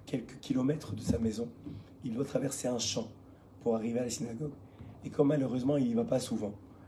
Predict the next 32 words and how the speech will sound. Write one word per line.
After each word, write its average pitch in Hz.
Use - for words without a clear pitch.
dans -
cette 113
synagogue, 123
parce -
qu'il 120
n'a, 110
il -
a -
pas -
le 113
choix, -
c'est -
très -
loin. 117
Donc 117
il 117
prie -
souvent 254
Yachid, 233
tout -
seul, -
ou 113
en, 113
ils -
sont -
moins 127
que -
mignonnes 120
dans, 139
dans, -
chez -
lui, 110